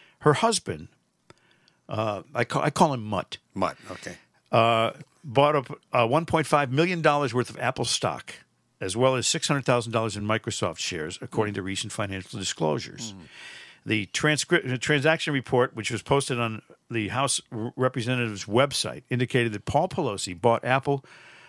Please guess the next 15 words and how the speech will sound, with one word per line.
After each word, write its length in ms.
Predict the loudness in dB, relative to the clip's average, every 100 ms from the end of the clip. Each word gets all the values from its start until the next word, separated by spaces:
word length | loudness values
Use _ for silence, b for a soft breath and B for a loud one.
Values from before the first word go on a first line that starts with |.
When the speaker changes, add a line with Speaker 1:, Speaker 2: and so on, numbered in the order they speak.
| 0
Speaker 1:
options 480 | 2 2 -2 -2 -4 _
between 260 | -14 -6 -4
five 240 | 2 2
hundred 220 | 2 -4 0
thousand 360 | 2 2 -2 -6
and 160 | -4
one 140 | -2 0
million 260 | 0 0 0
on 120 | 0
May 160 | 0
thirteenth. 520 | 0 0 0 0 -2 0
Eleven 260 | 0 0
days 240 | 0 0 0
later, 300 | 0 0 -4 B B B B B 0
um, 300 | 2 0